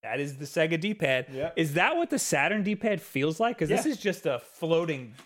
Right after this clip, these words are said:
Speaker 1: disc. Like,
Speaker 2: Yeah, I'm pretty
Speaker 1: it's not
Speaker 2: sure.
Speaker 1: like the Sega Genesis controller where it's, like, part of the controller. This feels like it's not part of the controller at all.
Speaker 2: Yeah, no, I'm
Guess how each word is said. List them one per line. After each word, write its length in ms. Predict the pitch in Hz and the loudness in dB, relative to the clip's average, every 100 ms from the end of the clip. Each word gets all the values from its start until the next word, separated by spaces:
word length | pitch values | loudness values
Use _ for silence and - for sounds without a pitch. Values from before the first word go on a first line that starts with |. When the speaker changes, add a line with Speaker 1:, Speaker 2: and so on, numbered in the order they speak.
| - | -6
Speaker 1:
disc. 440 | 160 127 - - 160 | -2 -2 -6 -14 -6
Like, 320 | 139 135 - | -4 -4 -2
Speaker 2:
Yeah, 220 | 220 415 | 0 2
I'm 80 | 196 | 0
pretty 140 | 170 - | 2 2
Speaker 1:
it's 100 | 208 | 4
not 140 | 247 | 2
Speaker 2:
sure. 80 | 247 | 4
Speaker 1:
like 200 | 233 - | 0 0
the 80 | 180 | -4
Sega 380 | - 202 165 | 0 0 0
Genesis 440 | 139 147 165 208 - | -2 -2 -2 -6 -6
controller 360 | 208 - 220 | -4 0 2
where 160 | 185 156 | 2 0
it's, 140 | 127 147 | -2 -2
like, 300 | 139 - - | -2 -4 -8
part 320 | - 151 170 | 0 0 0
of 140 | 143 | -2
the 80 | 139 | -2
controller. 340 | 139 - 170 | -2 0 0
This 180 | 170 160 | 0 -2
feels 220 | - 208 | 0 0
like 160 | 170 151 | 0 -2
it's 140 | 135 | -4
not 400 | 139 131 135 - | -2 0 0 -2
part 200 | - 143 | -2 -2
of 120 | 135 131 | 0 -4
the 80 | |
controller 520 | - 127 - 120 107 120 | -8 -6 -2 -2 -2 -6
at 80 | |
all. 200 | 151 160 _ | -6 -8 _
Speaker 2:
Yeah, 280 | 151 151 117 | 0 0 0
no, 380 | 135 135 120 127 | 0 2 2 0
I'm 200 | 135 | -4